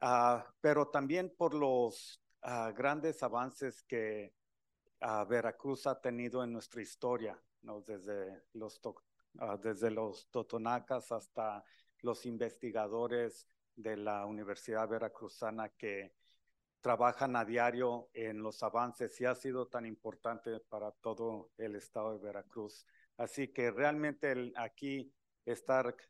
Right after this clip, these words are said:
todos, ah, juntos y, y yo tener la oportunidad de interactuar con ustedes ha sido un, realmente un privilegio por parte de, este, de la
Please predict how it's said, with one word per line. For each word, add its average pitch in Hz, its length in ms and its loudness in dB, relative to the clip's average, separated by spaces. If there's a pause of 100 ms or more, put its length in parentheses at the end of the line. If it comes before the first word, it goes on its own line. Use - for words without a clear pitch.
(320)
todos, 156 640 6
ah, 110 580 2
juntos 139 640 -4
y, 104 260 -8 (440)
y 117 100 -6
yo 117 160 0
tener 120 300 -2
la 123 80 2
oportunidad 113 720 -2
de 110 360 -2 (280)
interactuar 110 640 -2
con 123 160 -6
ustedes 113 400 -6
ha 117 80 0
sido 117 240 -4
un, 117 180 -6 (340)
realmente 131 500 -2
un 123 80 -6
privilegio 107 640 -2
por 101 420 -4 (560)
parte 117 380 2
de, 110 140 0
este, 104 600 -2 (120)
de 110 160 -2
la 104 340 0